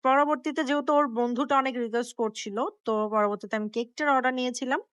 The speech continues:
আর বললাম যে, "ঠিক আছে তাহলে আমি সন্ধ্যার মধ্যে ট্রাই করব কেকটা রেডি করে দেয়ার।" যেহেতু ছোট কেক ছিল, দুই পাউন্ডের মধ্যে একটা গায়ে হলুদের থিম কেক। আর মেইন যেটা আমার সুবিধা হয়েছিল সেটা হচ্ছে কোনো রকমের আমাকে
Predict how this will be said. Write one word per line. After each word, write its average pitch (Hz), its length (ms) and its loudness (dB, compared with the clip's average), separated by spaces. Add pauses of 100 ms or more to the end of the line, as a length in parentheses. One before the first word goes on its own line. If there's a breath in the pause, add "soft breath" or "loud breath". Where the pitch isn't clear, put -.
(320 soft breath)
আর 202 400 4
বললাম 220 360 2
যে, 269 100 -4
"ঠিক 277 260 -4
আছে 285 180 -2
তাহলে 269 240 2
আমি 269 100 -4
সন্ধ্যার 220 460 -2
মধ্যে 208 680 -2
ট্রাই 190 280 0
করব 190 260 -4
কেকটা 190 460 -4
রেডি 180 220 -4
করে 185 240 -4
দেয়ার।" 240 200 -2
যেহেতু 226 300 -4
ছোট 240 220 -4
কেক 262 240 -4
ছিল, 285 240 0
দুই 226 160 -2
পাউন্ডের 220 380 0
মধ্যে 233 240 -2
একটা 240 140 -4
গায়ে 208 200 2
হলুদের 214 260 -4
থিম 220 200 -4
কেক। 277 160 -6 (460 loud breath)
আর 196 180 2
মেইন 214 420 -2
যেটা 202 600 4
আমার 196 560 0
সুবিধা 262 320 -2
হয়েছিল 302 440 -2
সেটা 247 260 -2
হচ্ছে 247 580 -4
কোনো 254 280 -2
রকমের 262 400 0
আমাকে 226 440 0